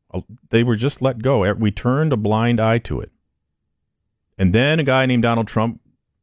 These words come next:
decides he's gonna run for president and makes it not just an issue, but one of his top issues. And guess what? He gets traction.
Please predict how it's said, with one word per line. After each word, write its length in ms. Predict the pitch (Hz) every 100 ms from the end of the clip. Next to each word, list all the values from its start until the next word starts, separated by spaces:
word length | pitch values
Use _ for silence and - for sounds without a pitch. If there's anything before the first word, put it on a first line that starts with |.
| _
decides 320 | - - 117 113
he's 80 |
gonna 160 | 110 104
run 160 | 107 101
for 120 | 90
president 440 | 123 117 101 101
and 140 | 110 110
makes 240 | 170 -
it 80 | 104
not 200 | 127 143
just 240 | 131 -
an 80 | 90
issue, 220 | 107 -
but 100 | 76
one 140 | 110 131
of 60 |
his 120 | 98 -
top 300 | 104 104 82
issues. 340 | 82 76 67
And 120 | 78
guess 220 | 95 95
what? 140 | 92 78
He 100 | 82
gets 200 | 69 -
traction. 400 | 67 - -